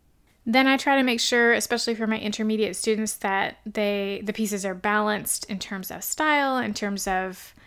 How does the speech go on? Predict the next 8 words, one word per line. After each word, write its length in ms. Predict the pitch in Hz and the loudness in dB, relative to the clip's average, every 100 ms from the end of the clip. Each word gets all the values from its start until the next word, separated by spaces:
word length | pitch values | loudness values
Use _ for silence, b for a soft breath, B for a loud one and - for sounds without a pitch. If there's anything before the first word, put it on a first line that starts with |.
| b | b
composer 800 | - 254 - 254 240 247 233 220 | -2 -2 2 2 4 4 6 4
diversity, 1040 | 202 190 202 233 - 233 220 214 208 208 b b b b b | 2 -2 2 0 0 0 2 2 2 0 b b b b b
style 340 | - - 208 208 | -10 -2 0 0
periods, 680 | 202 202 190 190 196 190 - | -2 -4 -2 0 -2 -6 -8
and 140 | 190 | -8
things 200 | 196 185 | -8 -10
like 180 | 185 180 | -12 -4
that. 260 | 208 - | -2 -2